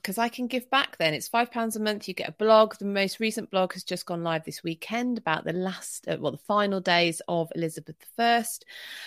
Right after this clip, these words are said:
Um, we also, of course, have book club. Now, we're on to our second book of book club,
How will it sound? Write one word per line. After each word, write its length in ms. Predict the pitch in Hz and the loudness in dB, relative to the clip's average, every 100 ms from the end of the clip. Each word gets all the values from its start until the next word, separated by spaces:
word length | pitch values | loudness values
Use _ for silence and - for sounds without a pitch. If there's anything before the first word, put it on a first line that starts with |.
| - - | -10 6
Um, 420 | 185 185 180 180 - | 8 10 8 4 4
we 140 | 233 | 4
also, 200 | 247 294 | 4 0
of 80 | - | -2
course, 200 | 247 233 | -2 -2
have 200 | 247 - | -6 -2
book 220 | 320 - | -4 -2
club. 280 | - 254 - | -2 -2 0
Now, 160 | 196 196 | 0 2
we're 140 | 208 233 | 2 2
on 160 | 285 | 0
to 140 | 277 269 | 2 2
our 100 | 240 | 2
second 380 | 294 269 262 240 | 0 0 0 0
book 220 | 294 - | 0 -2
of 100 | - | -4
book 180 | - - | -6 -4
club, 320 | - 185 | 0 0